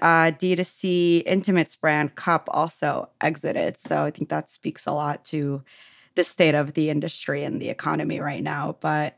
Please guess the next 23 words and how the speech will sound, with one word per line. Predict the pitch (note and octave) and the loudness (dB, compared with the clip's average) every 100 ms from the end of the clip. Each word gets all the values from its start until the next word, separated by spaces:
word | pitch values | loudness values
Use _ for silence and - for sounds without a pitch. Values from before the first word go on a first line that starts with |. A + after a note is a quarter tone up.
| - | -18
first, | _ B3+ C#4+ - | _ 6 6 6
let's | B3+ B3 | 2 2
get | A#3+ A3+ - | 4 4 4
into | G#3 G3 - F#3+ F3+ F3+ | 2 0 2 4 4 4
the | E3+ E3 - | 2 0 4
Allbirds | D#3 D#3+ D3+ D#3 D3+ D3 - - - | 6 6 4 2 2 0 -4 -12 -8
of | D3 | -6
it | C#3+ C#3 | -4 -2
all. | - - - D#3 D3+ _ _ _ _ _ _ _ _ - | -2 -2 -4 -8 -12 _ _ _ _ _ _ _ _ 6
We've | B3+ A#3+ | 6 8
talked | D4 - | 4 6
a | C4+ | 8
lot | F3+ F3+ - - | 10 10 6 2
about | E3+ E3 D3+ D#3 - - _ | 4 6 6 4 2 -6 _
this | - E3+ - | -8 -8 -6
company | - D#3+ E3+ D#3+ D#3 D3+ | 2 2 4 4 4 2
and | - D3+ - | 0 -4 -6
sort | - F3 D#3+ | 0 4 4
of | D3+ | 2
how | D#3+ D#3 D3+ | 4 4 4
it's | D#3+ - | 0 -2
become, | - D#3+ - E3+ D#3+ D#3 D3 | -8 -6 4 6 8 6 6
um, | - D#3 D3 C#3+ C#3+ | 6 6 6 4 2